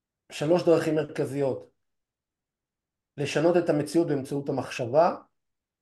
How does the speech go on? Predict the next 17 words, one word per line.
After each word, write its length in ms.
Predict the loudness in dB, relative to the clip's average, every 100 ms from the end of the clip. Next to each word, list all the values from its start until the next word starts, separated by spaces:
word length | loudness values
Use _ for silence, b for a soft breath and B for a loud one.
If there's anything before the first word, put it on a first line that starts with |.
| _ _
לשנות 360 | -8 -2 -2 -2
את 60 |
המציאות 420 | -6 -4 -4 -4
באמצעות 380 | -2 -4 -4 -6
דיבור, 540 | -4 -2 2 2 2 -12 _ _ _ _ _ _
ולשנות 360 | -10 -6 -4 -2
את 60 |
המציאות 380 | 0 -2 2 2
באמצעות 380 | 2 -2 -4 -2
פעולה. 400 | -2 2 2 0 -4 _ _ _ _ b b b b b -18 _ _ _ _ _ -14
והנושא 1300 | 0 4 4 4 2 2 0 -4 -10 -8 -2 2
של 180 | 4 4 0 2
כסף 720 | 4 4 2 0 0 -2 -6
מאוד 180 | -2 0
מאוד 220 | 0 -2
קשור 320 | -6 2 4
להשפעה 720 | 8 6 4 -2 0 4 4